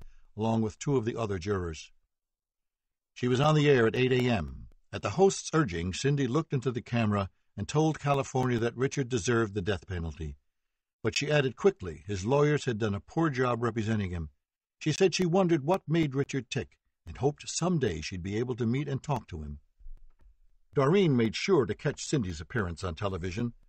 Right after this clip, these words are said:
Of all the jurors, Doreen held only Cindy in disdain. She had seen the way Cindy had been looking at Richard during the trial,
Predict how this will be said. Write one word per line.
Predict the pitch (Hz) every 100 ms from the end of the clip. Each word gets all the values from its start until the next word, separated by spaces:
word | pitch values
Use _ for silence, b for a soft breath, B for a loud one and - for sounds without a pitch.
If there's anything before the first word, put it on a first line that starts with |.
| _ _ -
Of | 95
all | 160 165
the | 139
jurors, | 113 131 87 87
Doreen | 90 113 127 143 135
held | 113 120 -
only | 151 165 165
Cindy | - 175 131 95
in | 95
disdain. | 95 82 107 98 87 80 - _ _ _ -
She | 156
had | 156
seen | - 196 180
the | 143
way | 123 113
Cindy | - 139 117
had | 107 101
been | 104 104
looking | 139 113 104
at | 92
Richard | 123 131 95 80
during | 101 92
the | 87
trial, | - 113 90 87